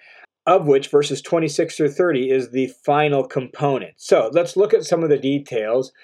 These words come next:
Paul begins verse twenty-six by saying, "In the same way," that is, in the same way that creation groans,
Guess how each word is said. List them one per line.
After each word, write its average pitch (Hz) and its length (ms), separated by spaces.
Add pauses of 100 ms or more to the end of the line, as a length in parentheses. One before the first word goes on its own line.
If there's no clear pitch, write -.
(360)
Paul 170 280
begins 165 760
verse 160 280
twenty-six 180 540
by 147 100
saying, 151 300
"In 180 220
the 170 120
same 240 680
way," 127 420 (300)
that 151 200
is, 175 140
in 165 200
the 156 100
same 202 440
way 196 280
that 180 260 (320)
creation 180 880
groans, 120 720